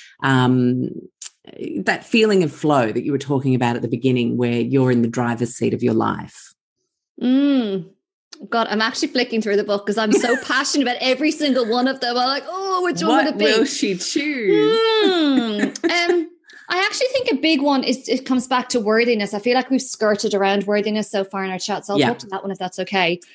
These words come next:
Speaker 1: Please
Speaker 2: And that
Speaker 1: do.
Speaker 2: whole sense of, um, you know, "I don't deserve better." Like, a-, and it goes back to that gratefulness, you know, "Well, I should be happy because I've got X, Y, Z."
Speaker 1: Mm.
Speaker 2: And, and I think it comes back to worthiness as well. It's, you know, I,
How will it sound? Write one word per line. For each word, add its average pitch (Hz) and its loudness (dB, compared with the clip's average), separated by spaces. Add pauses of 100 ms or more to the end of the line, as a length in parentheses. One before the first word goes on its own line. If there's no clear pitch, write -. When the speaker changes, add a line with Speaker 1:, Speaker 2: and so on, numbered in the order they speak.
(120)
Speaker 1:
Please 160 2
Speaker 2:
And - 6
that - 6
Speaker 1:
do. - 4
Speaker 2:
whole 285 4
sense 240 0
of, 226 2
um, 208 0 (640)
you 208 0
know, 202 -2
"I 208 -2
don't 208 -2
deserve 196 0
better." 254 2
Like, 202 -6 (540)
a-, 214 2
and 254 4
it 226 2
goes 208 2
back 220 0
to - -14
that 214 0
gratefulness, 175 -2
you 208 -2
know, 185 -2
"Well, 196 -2
I 220 -2
should 285 0
be 262 0
happy 214 -2
because 202 -2
I've 202 -6
got 190 -6
X, - -12
Y, 185 -2
Z." 175 -2 (720)
Speaker 1:
Mm. 151 6
Speaker 2:
And, 220 4
and 233 -2
I 233 2
think 277 4
it 294 0
comes 269 2
back 220 0
to 208 -2
worthiness 190 2
as 185 -6
well. 190 0
It's, 180 -6
you 214 0
know, 196 -2
I, 185 0